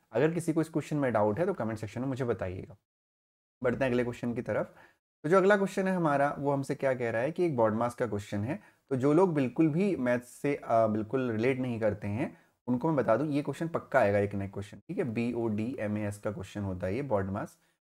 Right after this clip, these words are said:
तो BODMAS का रूल हमसे क्या कहता है कि पहले आपको ब्रैकेट सॉल्व करना है। ब्रैकेट का मतलब पहले छोटा ब्रैकेट, फिर आपका मझला ब्रैकेट यानी कर्ली ब्रैकेट, और फिर आपको बिग ब्रैकेट अगर हो तो उसको सॉल्व करना है।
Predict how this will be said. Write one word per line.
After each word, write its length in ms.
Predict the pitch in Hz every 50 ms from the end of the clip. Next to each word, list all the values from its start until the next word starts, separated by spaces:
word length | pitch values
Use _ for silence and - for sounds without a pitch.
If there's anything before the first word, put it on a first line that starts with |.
| _ _ -
तो 60 | 131
BODMAS 380 | 123 127 127 143 180 214 214
का 100 | - -
रूल 180 | 202 185 175 165
हमसे 220 | 156 151 147 151
क्या 200 | 139 - 123 117 110
कहता 260 | 107 104 101 104 113
है 80 | 127 139
कि 120 | - 180
पहले 340 | 170 - 127 113 110 113 131
आपको 320 | 151 127 107 - - 180 170
ब्रैकेट 420 | 147 131 120 110 - 151 151 -
सॉल्व 200 | - 117 104 98 - -
करना 180 | 101 98 104
है। 60 | 98 - _ _ _
ब्रैकेट 300 | - 107 101 107 123 123 -
का 80 | -
मतलब 360 | 139 139 131 123 165 208 - - _ _ _ _ _ _ _ -
पहले 180 | 104 101 110
छोटा 280 | 110 - 104 95 110 113
ब्रैकेट, 480 | 113 117 120 117 - 180 190 196 - - _ _ _ _ -
फिर 100 | 127 113
आपका 260 | 104 101 - - -
मझला 320 | 107 101 92 92 95 107 113
ब्रैकेट 340 | 113 127 127 - - 131
यानी 160 | 123 104 101 107
कर्ली 280 | 104 101 95 95 104 120
ब्रैकेट, 380 | 120 131 127 123 - 165 170
और 120 | - 131 135
फिर 200 | - - 175 -
आपको 260 | 214 202 - - 185
बिग 240 | 185 160 135 104 101
ब्रैकेट 300 | 104 101 104 107 120 113
अगर 180 | 104 104 110 107
हो 160 | 101 101 98
तो 100 | - 160
उसको 200 | 160 - - 165
सॉल्व 220 | - 120 101 101 -
करना 140 | - 104 92
है। 60 | 92